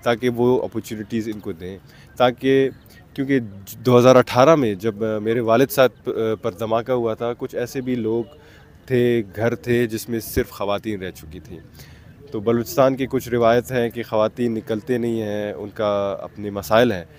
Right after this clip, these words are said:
तो हमने कहा कि door to door उनको हम ये इमदाद पहुँचाएँ ताकि उनका जो घर का चूल्हा है वो जल सके। लेकिन आज मजबूरन हम इस जगह पर आए हैं क्योंकि हमारा कोई सुनता नहीं है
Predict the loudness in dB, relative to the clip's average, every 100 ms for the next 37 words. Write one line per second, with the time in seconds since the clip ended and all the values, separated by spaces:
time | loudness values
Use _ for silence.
0 | -20 -10 -4 -2 -2 2 4 4 0 -2
1 | 0 0 -4 -4 -2 -2 -4 -8 -4 -2
2 | -4 -6 -12 -12 -6 -6 -6 -8 -8 -8
3 | -4 -4 -4 -6 -8 -8 -8 -4 -4 -6
4 | -10 -8 -10 0 2 2 0 -6 -12 -8
5 | -6 -8 -6 4 6 6 2 -8 -8 -4
6 | -4 -6 -12 -12 -16 -20 -20 -20 -2 0
7 | 2 2 0 2 -2 -2 0 0 0 -2
8 | -4 -8 -16 -20 -20 -10 -4 0 2 2
9 | -2 -2 -4 -2 -6 -8 -6 -4 -2 2
10 | 2 2 0 -2 -4 -12 -12 -12 -14 -16